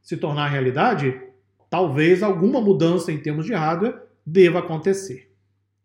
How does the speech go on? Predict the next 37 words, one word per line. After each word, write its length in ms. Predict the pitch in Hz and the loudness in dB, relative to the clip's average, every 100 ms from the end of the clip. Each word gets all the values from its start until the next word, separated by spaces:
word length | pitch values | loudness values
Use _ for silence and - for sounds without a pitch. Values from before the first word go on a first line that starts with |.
| _ | _
Por 180 | 302 349 | 4 4
outro 280 | 190 156 254 | 4 0 -2
lado, 540 | 226 175 196 320 - | 0 0 0 -4 -2
temos 320 | - 190 220 226 | 0 2 2 0
ainda 220 | 202 254 | -2 -2
a 20 | |
questão 320 | 247 - 240 | -4 -6 -4
do 100 | 262 | -4
software, 960 | 294 - 262 - - 170 139 123 - _ | -6 -4 -4 -4 -6 -2 -2 -4 -10 _
não 120 | 131 | -4
é? 260 | 156 311 226 | -2 -4 -6
Ou 80 | 139 | -8
seja, 600 | - 139 165 190 294 - - - | -4 -2 2 2 0 -6 -18 -16
a 60 | |
estratégia 720 | 131 - 220 - 202 269 214 | -12 -6 -6 2 4 4 2
de 120 | 160 196 | -2 -2
software 680 | - 175 - 226 285 - _ _ - | -2 -4 -2 -4 -4 -8 _ _ -4
que 100 | 254 | -2
é 60 | |
usada 560 | 269 214 170 170 170 208 - - - | 0 0 0 0 0 -2 -4 -16 -10
pra 120 | 220 | -6
você 240 | 220 196 | -4 -4
construir 440 | 196 208 202 220 202 | -6 -8 -4 -2 0
modelos 480 | 220 175 160 165 160 | -2 -4 -2 -2 -4
de 140 | 214 | -2
I 60 | 175 | -2
A. 220 | 120 - _ _ _ _ _ _ | -4 -12 _ _ _ _ _ _
Se 80 | - | -18
você 160 | 147 208 | -16 -10
estiver 200 | 208 214 | -4 -2
ouvindo 340 | 170 131 151 | -2 -2 -4
esse 160 | 147 131 | -6 -6
podcast, 800 | 147 127 127 196 226 208 - | -4 -4 -4 -2 -2 -4 -8
talvez 280 | 131 127 139 | -8 -4 -4
você 200 | 147 135 | -4 -6
já 140 | 131 127 | -6 -6
saiba 720 | - 190 208 143 127 - | -6 -4 -2 -2 -2 -4